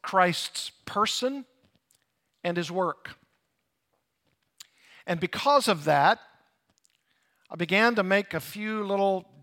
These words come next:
jotted notes, because in each of these eight critical statements about our Lord Jesus, he mentions in each one of them something about himself,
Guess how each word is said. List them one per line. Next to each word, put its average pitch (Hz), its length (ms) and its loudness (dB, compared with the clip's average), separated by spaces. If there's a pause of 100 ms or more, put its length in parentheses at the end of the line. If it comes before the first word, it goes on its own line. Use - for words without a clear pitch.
(100)
jotted 196 460 2
notes, - 720 -6 (880)
because 190 260 -2
in 196 220 0
each 269 400 0
of 180 160 -4
these 180 320 -2
eight 226 300 -2
critical 214 400 -4
statements 190 800 -4
about 170 560 2
our 180 180 6
Lord 175 280 -4
Jesus, 151 720 -8 (1400)
he 202 160 -2
mentions 202 600 -2
in 185 300 -2
each 226 360 -4
one 196 260 0
of 156 140 -2
them 156 280 -6
something 190 560 -2
about 165 300 4
himself, 160 800 0